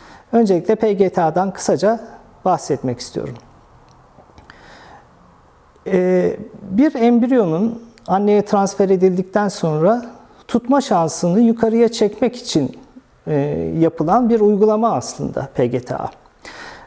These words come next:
Ee, dayandığı mekanizma şu,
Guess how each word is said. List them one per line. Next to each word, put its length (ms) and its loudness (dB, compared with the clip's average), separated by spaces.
Ee, 360 2
dayandığı 520 2
mekanizma 600 2
şu, 360 -2